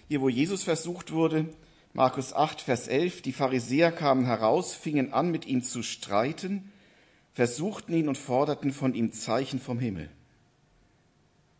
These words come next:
Auch Jesus kannte das und war damit konfrontiert. Und noch eins als geistlichen Kampf,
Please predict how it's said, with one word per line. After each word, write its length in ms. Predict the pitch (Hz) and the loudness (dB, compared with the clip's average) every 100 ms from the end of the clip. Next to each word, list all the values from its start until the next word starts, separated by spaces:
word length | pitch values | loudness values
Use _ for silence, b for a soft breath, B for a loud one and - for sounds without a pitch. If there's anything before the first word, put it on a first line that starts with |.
| _ _ _ _ _ _ _ _ _ _ _ _ _ _ _ _ _ _ _ _ - | _ _ _ _ _ _ _ _ _ _ _ _ _ _ _ _ _ _ _ _ -20
Auch 160 | - 107 | -10 -4
Jesus 300 | 120 113 104 | 0 0 -2
kannte 260 | - 98 107 | -2 -2 2
das 260 | 110 113 | 0 0
und 60 | 117 | 2
war 120 | 110 | 4
damit 200 | 113 120 | 4 0
konfrontiert. 720 | - 117 - 110 101 147 - - b b b b b b b _ _ _ | -2 -4 -4 -8 -4 -4 -4 -12 b b b b b b b _ _ _
Und 300 | 131 127 - | -6 -4 -4
noch 200 | 131 127 | -4 -2
eins 360 | 123 135 135 | 0 2 0
als 280 | - 117 - | -2 -4 -4
geistlichen 640 | - 127 165 - 131 123 104 | 2 2 2 -4 -4 -4 -2
Kampf, 320 | 120 151 | 0 0